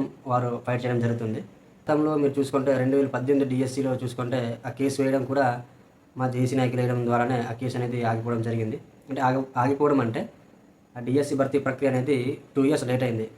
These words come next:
ఎలాగంటారా? అప్పుడు, అప్పుడు కూడా ఇలాగే ఒక డిఎస్సి నోటిఫికేషన్ ఇచ్చిన తర్వాత ఇలాగే కోర్టులో కేసు వేస్తే దాదాపుగా టూ ఇయర్స్ పట్టింది.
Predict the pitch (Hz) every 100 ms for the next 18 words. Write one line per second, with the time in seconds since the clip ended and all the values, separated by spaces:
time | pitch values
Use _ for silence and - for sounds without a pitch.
0 | - 135 135 127 117 123 185 - - -
1 | 123 147 127 151 - - - - 127 139
2 | 156 139 139 147 135 - - - _ 123
3 | 123 120 117 113 113 - - - _ _
4 | 127 127 127 135 131 120 135 127 120 127
5 | 127 117 139 - - _ - _ _ -
6 | 127 135 139 135 131 123 127 - 160 208
7 | - 127 123 127 127 139 190 - - -
8 | _ _ _ 131 143 127 123 117 110